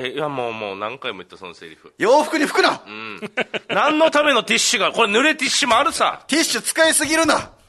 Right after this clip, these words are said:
Speaker 1: もう、もう、その手でかかないで、頭とか。<laughs> ああ。
Speaker 2: 「そんな、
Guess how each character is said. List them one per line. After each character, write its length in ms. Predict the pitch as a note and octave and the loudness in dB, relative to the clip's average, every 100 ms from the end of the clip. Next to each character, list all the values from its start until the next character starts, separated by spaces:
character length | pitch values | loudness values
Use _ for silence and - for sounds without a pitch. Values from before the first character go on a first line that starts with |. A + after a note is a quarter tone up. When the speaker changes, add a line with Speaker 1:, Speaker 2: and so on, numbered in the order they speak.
| _ | _
Speaker 1:
も 280 | D3+ F#3 - | -10 -8 -8
う、 120 | A#3+ | -8
も 160 | G#3+ A3 | -6 -6
う、 40 | |
そ 140 | G#3 E4+ | -4 0
の 140 | F#4+ | 0
手 160 | F#4 C4+ | 0 -2
で 100 | A3 | -2
か 220 | - C#4 | -4 -4
か 140 | - | 0
な 120 | E4 E4 | 2 4
い 40 | |
で、 80 | D#4+ | 2
頭 320 | D4 B3 - | 0 -2 -2
と 100 | - | -4
か。 320 | - - - - - - - | -2 -2 -4 -12 -20 -20 -20
<laughs> 320 | - - - | -20 -20 -12
あ 600 | F3 D#3 D#3+ D#3 - - | -6 -4 -2 -2 -4 -6
あ。 40 | - - _ - F3 - _ | -12 -20 _ -20 -18 -20 _
Speaker 2:
「そ 180 | - - | -6 -4
ん 80 | |
な、 80 | E4+ | 0